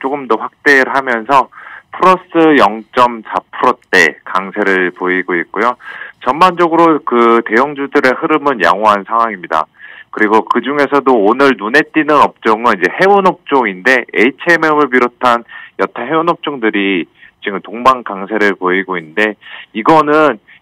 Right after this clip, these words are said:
이쪽 해운업계 컨테이너 시황의 호황이 예상보다 장기화되면서 실적도 계속해서 더 좋아질 것이라는 기대감이 전반적인 해운업종의 주가를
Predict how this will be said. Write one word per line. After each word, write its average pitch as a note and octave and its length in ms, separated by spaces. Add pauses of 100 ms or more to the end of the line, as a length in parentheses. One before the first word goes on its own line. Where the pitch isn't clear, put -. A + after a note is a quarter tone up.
이쪽 G#2+ 480
해운업계 F3+ 720 (100)
컨테이너 E3+ 1040 (140)
시황의 D3 360 (100)
호황이 C#3+ 460 (380)
예상보다 C3 640 (140)
장기화되면서 G2+ 960 (280)
실적도 F3+ 600
계속해서 G2+ 680
더 G#2+ 240
좋아질 G#2+ 500
것이라는 G2 600 (120)
기대감이 G#2+ 600 (380)
전반적인 G#2 580
해운업종의 G#2 960
주가를 G2 800